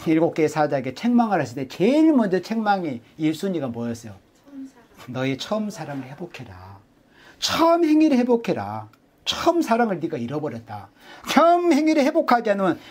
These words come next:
네 촛대를 옮겨버리겠다고 그랬습니다. 아시아 일곱 개에 주신 편지는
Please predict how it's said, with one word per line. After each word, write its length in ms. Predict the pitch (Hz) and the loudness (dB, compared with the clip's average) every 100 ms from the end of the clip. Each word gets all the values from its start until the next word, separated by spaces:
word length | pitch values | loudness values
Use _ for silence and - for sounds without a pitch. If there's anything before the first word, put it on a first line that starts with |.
| - | -2
네 220 | 202 370 | 2 2
촛대를 400 | - 370 392 339 | 0 0 2 2
옮겨버리겠다고 800 | 226 180 214 208 175 156 143 113 | 2 2 0 2 0 -2 -4 -10
그랬습니다. 560 | 107 - 95 92 98 - - - - - - _ _ _ _ | -10 -18 -20 -20 -20 -20 -20 -20 -20 -20 -20 _ _ _ _
아시아 320 | 151 175 233 | 0 2 4
일곱 260 | 180 180 185 | 4 2 2
개에 160 | 185 | 0
주신 260 | 170 - 175 | 0 -2 -2
편지는 580 | 180 175 156 170 160 | -2 0 0 0 0